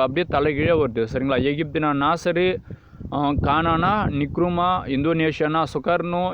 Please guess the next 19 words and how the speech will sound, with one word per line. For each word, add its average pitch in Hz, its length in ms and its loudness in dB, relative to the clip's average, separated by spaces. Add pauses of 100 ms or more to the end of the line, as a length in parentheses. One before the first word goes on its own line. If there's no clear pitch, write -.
(140)
யூகோஸ்லேவியனோ 151 720 0 (120)
டிட்டோ, 175 380 0 (220)
இந்தியானா 160 420 0 (360)
நேரு. 143 320 0 (760)
நெக்ஸ்ட், 147 260 -4 (380)
ஆம், 117 480 -2 (340)
ஐந்தாவது 156 320 2
கொஸ்டின், 120 320 -2 (540)
விவேகானந்தர் 202 920 2
இல்லம், 156 260 2 (480)
சாரி, 127 320 -4 (140)
விவேகானந்தர் 185 800 2 (140)
இல்லம் 196 280 0 (180)
அல்லது 151 320 2 (280)
ஐஸ் 185 200 -2
ஹவுஸ் 147 220 0 (160)
எங்கு 165 220 -2
அமைந்துள்ளது 151 520 0
அப்படின்னா, 135 280 0